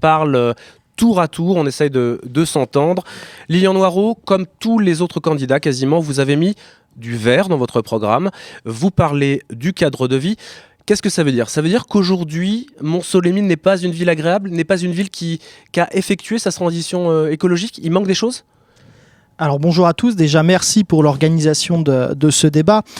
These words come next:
Speaker 2: Bien sûr que si, il y a eu des choses qui ont été mises en place, mais il faut aller plus loin.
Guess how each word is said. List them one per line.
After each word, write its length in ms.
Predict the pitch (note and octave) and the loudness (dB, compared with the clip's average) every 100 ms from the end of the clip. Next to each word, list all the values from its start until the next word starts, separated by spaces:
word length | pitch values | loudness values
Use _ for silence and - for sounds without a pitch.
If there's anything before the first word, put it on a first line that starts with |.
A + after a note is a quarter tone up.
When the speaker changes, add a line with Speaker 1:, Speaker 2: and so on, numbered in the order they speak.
| - - | -18 0
Speaker 2:
Bien 100 | D3+ | 2
sûr 200 | - D#3+ | 2 2
que 120 | E3+ | 2
si, 220 | D#3+ - | 2 2
il 100 | F#3 | 2
y 40 | D3 | 2
a 20 | |
eu 80 | C3+ | 0
des 80 | C#3 | 0
choses 240 | - E3+ | 0 -2
qui 120 | - | -2
ont 100 | C#3+ | -6
été 160 | C3+ D3+ | -2 -2
mises 160 | C#3 | 0
en 80 | D3 | -2
place, 280 | C#3 D#3+ - | 0 -2 -2
mais 60 | C3+ | -10
il 80 | |
faut 140 | - C#3+ | -4 -2
aller 140 | C#3 | -2
plus 180 | - E3+ | -2 0
loin. 240 | F3 A3 | 2 0